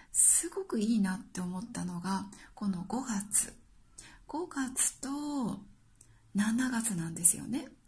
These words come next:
うん、で、九月に関しては、今まで頑張ってきた人は、なんか嬉しい結果が出るっていう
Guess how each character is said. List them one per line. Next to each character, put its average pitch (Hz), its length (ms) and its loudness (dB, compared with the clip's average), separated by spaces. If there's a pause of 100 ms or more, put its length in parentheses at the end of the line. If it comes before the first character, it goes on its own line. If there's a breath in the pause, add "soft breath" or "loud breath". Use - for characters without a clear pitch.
(540 loud breath)
う 247 40 -2
ん、 254 280 0
で、 285 300 -4 (600 loud breath)
九 403 200 -2
月 381 340 0
に 208 180 4
関 202 240 0
し - 140 2
て 185 140 -4
は、 214 420 -2 (1120 loud breath)
今 269 300 0
ま 359 160 -6
で 220 260 0
頑 277 320 -2
張 320 140 -4
っ 320 40 -6
て - 220 -8
き - 180 -8
た 202 140 -2
人 202 560 -4 (480 loud breath)
は、 339 320 -2 (320 loud breath)
な 277 80 2
ん - 20 2
か - 200 -4
嬉 233 280 2
し 294 300 6
い - 100 -4
結 202 220 -2 (100)
果 233 160 -2
が 220 140 0
出 220 240 0
る 240 80 -2
っ 185 60 -2
て - 200 -6
い 196 400 -2
う 320 160 -2